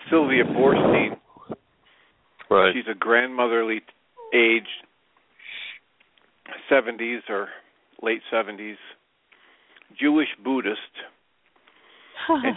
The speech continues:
Speaker 1: she developed the practice of whenever she got upset, angry, sad, scared, frustrated, hurt, and she caught herself, she would put her hand on her, on her chest, on her heart, and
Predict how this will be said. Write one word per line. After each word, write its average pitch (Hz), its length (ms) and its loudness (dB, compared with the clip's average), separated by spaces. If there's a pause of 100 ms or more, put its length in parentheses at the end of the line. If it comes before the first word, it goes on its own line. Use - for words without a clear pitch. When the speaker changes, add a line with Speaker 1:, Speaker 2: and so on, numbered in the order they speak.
Speaker 1:
she 120 100 -2 (140)
developed 127 400 4
the 139 60 -4
practice 127 540 0 (100)
of 107 220 -2 (880)
whenever 123 420 -4
she 139 100 -4
got 127 200 4
upset, 117 560 -2
angry, 113 400 -6
sad, 113 240 2 (160)
scared, 113 400 0
frustrated, 107 560 -6
hurt, 101 300 -4 (1800)
and 113 200 -4
she 131 80 -6
caught 151 360 0
herself, 101 500 -8 (1300)
she 139 60 -10
would 131 200 -10
put 135 120 -4
her 127 80 -4
hand 127 380 -6
on 135 100 -4
her, 151 180 -8 (460)
on 135 120 -6
her 151 100 -4
chest, 120 420 0
on 120 120 -4
her 143 100 -4
heart, 123 320 2 (880)
and 113 120 -10